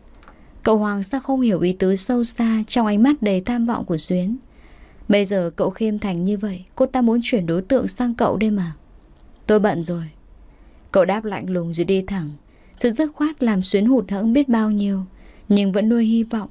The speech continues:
được làm mợ ba nhà họ Nguyễn. Được như vậy, nửa đời sau của mẹ con cô ta không lo lắng đến chuyện tiền nong.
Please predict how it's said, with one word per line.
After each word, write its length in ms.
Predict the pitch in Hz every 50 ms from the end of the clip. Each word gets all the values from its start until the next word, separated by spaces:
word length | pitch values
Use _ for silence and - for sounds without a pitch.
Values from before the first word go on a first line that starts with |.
| -
được 140 | 202 202 202
làm 320 | 185 208 202 196 185 185
mợ 140 | 190 175 - -
ba 280 | 214 240 247 240 240
nhà 120 | 233 214 180
họ 180 | 170 - - 180
Nguyễn. 320 | 185 190 - 196 220 247 254 - - - - - - - - - - -
Được 160 | 214 214 214
như 220 | 202 220 262 269 247
vậy, 260 | 240 240 202 185 202 _ _
nửa 200 | 208 208 190 185
đời 200 | 185 190 190 190
sau 300 | 190 - 262 247 254 247
của 100 | - 196
mẹ 200 | 180 185 135 143
con 280 | - - 240 240 226 220
cô 140 | - 240 233
ta 300 | 233 - 220 220 214 208
không 200 | - - 247 240
lo 160 | 233 233 226
lắng 240 | 214 185 180 190 202
đến 120 | 208 220 220
chuyện 180 | - 254 - 214 -
tiền 240 | - 190 175 160 160
nong. 260 | 165 175 180 170 175